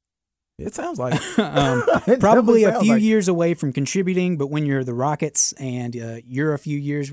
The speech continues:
Speaker 2: away from contributing anyway, why not take a home run swing? Uh,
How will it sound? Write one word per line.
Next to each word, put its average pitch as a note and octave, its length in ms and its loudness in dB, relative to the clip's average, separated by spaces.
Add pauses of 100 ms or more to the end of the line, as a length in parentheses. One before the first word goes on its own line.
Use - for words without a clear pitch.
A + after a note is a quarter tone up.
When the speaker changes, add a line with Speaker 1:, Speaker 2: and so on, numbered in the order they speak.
Speaker 2:
away C#3+ 220 -4
from C#3+ 180 -8
contributing C3+ 560 -6
anyway, D#3+ 480 -4 (680)
why A#2+ 440 -4
not B2+ 220 -4
take C3 220 -6
a A#2 280 -8 (200)
home B2 200 -4
run A#2 160 -4
swing? C3+ 480 -2 (420)
Uh, B2+ 380 -2